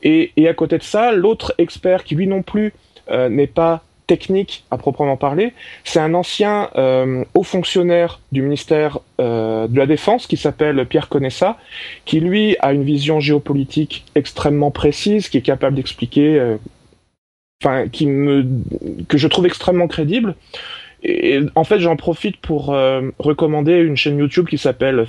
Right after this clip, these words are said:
Thinkerview, euh, dont Corben est, est, est, est partenaire. C'est, c'est,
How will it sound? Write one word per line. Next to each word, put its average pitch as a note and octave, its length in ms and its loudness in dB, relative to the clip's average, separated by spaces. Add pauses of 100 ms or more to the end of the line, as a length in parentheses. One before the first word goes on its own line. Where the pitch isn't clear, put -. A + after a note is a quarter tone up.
Thinkerview, D#3+ 680 2 (680)
euh, A2 100 0
dont C3 160 2
Corben E3 520 2
est, C3 300 0
est, C3 200 0
est, C#3 200 0
est C3+ 100 2
partenaire. E3 560 -2 (240)
C'est, - 180 -6
c'est, D#3+ 420 2